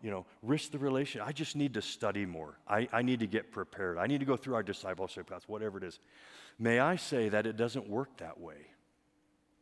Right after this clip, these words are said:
May I say that what I've seen over and over again in the church is people who think like that, "Oh, I just need to get more prepared, more knowledge, more knowledge."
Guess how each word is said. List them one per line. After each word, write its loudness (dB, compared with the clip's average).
May 4
I 6
say 4
that 6
what 4
I've 6
seen 4
over 6
and 4
over 6
again 4
in 2
the 2
church -4
is -8
people -2
who -2
think -2
like 2
that, 0
"Oh, 4
I 6
just -6
need -4
to -6
get -4
more 0
prepared, -8
more 0
knowledge, -6
more -4
knowledge." -4